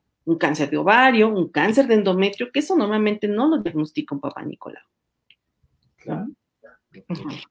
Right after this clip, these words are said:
Speaker 2: Ya, otro tipo de estudios. Aquí, eh, igual en Insta nos comentan, pero, pero también hay lipomas cervicales, ¿verdad?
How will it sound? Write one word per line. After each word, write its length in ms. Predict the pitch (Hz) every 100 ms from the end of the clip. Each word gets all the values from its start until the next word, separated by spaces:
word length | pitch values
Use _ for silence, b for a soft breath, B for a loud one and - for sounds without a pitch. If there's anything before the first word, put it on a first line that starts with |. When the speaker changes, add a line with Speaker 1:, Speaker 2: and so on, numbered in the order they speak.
| _ -
Speaker 2:
Ya, 100 | - - - - - 127 127
otro 160 | 120
tipo 260 | 120 117 120
de 80 | 117
estudios. 500 | - 156 143 143 - b b b -
Aquí, 460 | 139 185 185 196
eh, 360 | 147 139 139 143
igual 300 | 131 139 143
en 180 | 143 147
Insta 260 | 147 - 147
nos 200 | 131 -
comentan, 680 | 120 131 135 127 113 104 _ -
pero, 880 | 131 139 139 143 147 147 147 151 _ _ - - - - _ -
pero 200 | 143 147
también 300 | 151 165 185
hay 120 | 190 180
lipomas 460 | 147 156 160 151
cervicales, 640 | 139 107 104 135 120 104 101
¿verdad? 420 | 101 127 185